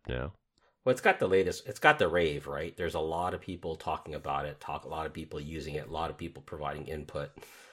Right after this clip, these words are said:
Speaker 2: And what is Google still wanting to do? They still wanna sell you ads. So shame
Speaker 1: Yeah.
Speaker 2: on them.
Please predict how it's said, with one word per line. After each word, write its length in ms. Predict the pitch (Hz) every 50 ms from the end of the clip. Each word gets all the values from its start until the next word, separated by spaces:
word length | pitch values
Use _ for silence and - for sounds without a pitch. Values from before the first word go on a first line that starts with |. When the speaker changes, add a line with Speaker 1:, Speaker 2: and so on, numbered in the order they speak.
| - _
Speaker 2:
And 320 | - 76 78 78 76 71 71 -
what 180 | 90 90 85
is 100 | 78 71 -
Google 340 | - 90 82 73 76 73
still 260 | 73 - - 78 76 76
wanting 320 | 76 73 73 71 71 73
to 140 | 73 71 71
do? 240 | 71 71 71 71 71
They 140 | - - -
still 200 | - - 71 73
wanna 160 | 76 73 71
sell 220 | - - - -
you 140 | - - -
ads. 440 | - - - - - - - - - - - - - - - _ _
So 280 | _ - 82 76 78 76
shame 260 | - - - 104 80
Speaker 1:
Yeah. 140 | 69 58 -
Speaker 2:
on 60 | -
them. 200 | - - -